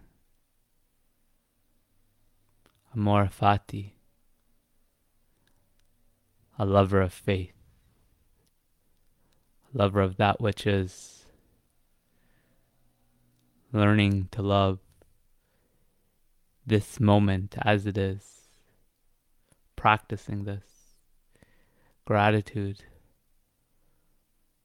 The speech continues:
for being, not for anything in particular,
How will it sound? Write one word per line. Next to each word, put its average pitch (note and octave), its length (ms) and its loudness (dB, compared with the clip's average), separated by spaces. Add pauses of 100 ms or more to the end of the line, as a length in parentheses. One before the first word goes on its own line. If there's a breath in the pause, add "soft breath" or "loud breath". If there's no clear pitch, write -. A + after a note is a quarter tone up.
(160)
for G2+ 240 -4
being, G#2 520 -2 (1800 soft breath)
not G#2+ 120 -6
for - 140 -6
anything G#2+ 380 -4
in G#2 100 -4
particular, G#2 760 -8